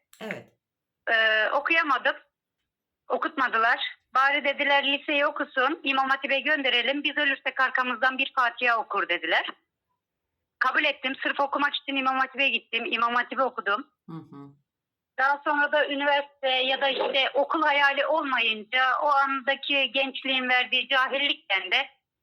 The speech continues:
Speaker 2: lise ikide, e, evli, evlendiğim, kaçtığım eşimi tanıdım.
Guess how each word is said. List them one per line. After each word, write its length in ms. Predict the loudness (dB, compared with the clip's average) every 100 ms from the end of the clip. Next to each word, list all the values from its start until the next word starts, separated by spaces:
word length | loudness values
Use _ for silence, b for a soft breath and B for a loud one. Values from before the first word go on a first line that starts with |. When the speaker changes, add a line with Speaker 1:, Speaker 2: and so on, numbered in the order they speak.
| -4
Speaker 2:
lise 240 | 0 0
ikide, 600 | 0 -2 0 2 2 0 -4 -4
e, 100 | 0 2 2 2 2 0 0
evli, 600 | -2 -2 -2 0 0 -2 _ _
evlendiğim, 1000 | 0 0 -2 0 0 0 0 0 0 0
kaçtığım 640 | 0 0 -2 2 2 0 -6 _ _ _
eşimi 360 | -6 -2 -2 -2
tanıdım. 380 | -2 0 0